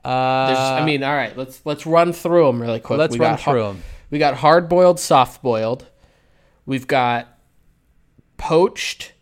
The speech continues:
Speaker 2: fried.
Speaker 1: Mm, hell yeah.
Speaker 2: Um, is sunny side up different than fried? Over easy, over medium?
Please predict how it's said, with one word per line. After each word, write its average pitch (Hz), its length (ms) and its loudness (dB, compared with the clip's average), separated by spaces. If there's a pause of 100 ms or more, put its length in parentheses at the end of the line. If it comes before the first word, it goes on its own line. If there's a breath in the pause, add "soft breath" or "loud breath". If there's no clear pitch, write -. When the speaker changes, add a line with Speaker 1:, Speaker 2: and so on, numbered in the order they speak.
(260)
Speaker 2:
fried. 143 760 0
Speaker 1:
Mm, 190 80 -8 (180)
hell 123 280 -2
yeah. 98 280 -6 (1200)
Speaker 2:
Um, 120 640 -4 (1040)
is 143 280 -4
sunny 180 400 -2
side 190 320 -2
up 190 220 -4
different 160 320 -8
than 156 140 -6
fried? 139 540 -6 (1040)
Over 165 360 -2
easy, 185 500 -2
over 160 260 4
medium? 190 680 -4